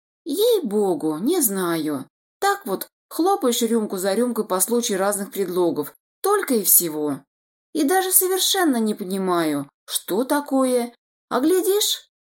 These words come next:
как час десятый, одиннадцатый приближается, уж и язык не действует, и ворот своих не сыщешь. Так вот,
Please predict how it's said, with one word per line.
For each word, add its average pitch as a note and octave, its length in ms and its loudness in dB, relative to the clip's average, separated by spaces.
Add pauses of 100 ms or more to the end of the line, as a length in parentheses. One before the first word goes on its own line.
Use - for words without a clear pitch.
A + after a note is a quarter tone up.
как A3+ 220 -2
час B3 240 2
десятый, A#3 600 2
одиннадцатый G3+ 600 2
приближается, A#3 1000 2 (680)
уж G#4+ 200 -2
и E4+ 180 4
язык D#4 500 4
не B3+ 200 2
действует, F3 720 0
и D4+ 80 0
ворот D4 360 2
своих G#3 380 0
не G#3 100 -2
сыщешь. F3 640 0 (340)
Так F#4 200 -2
вот, D#4 320 -2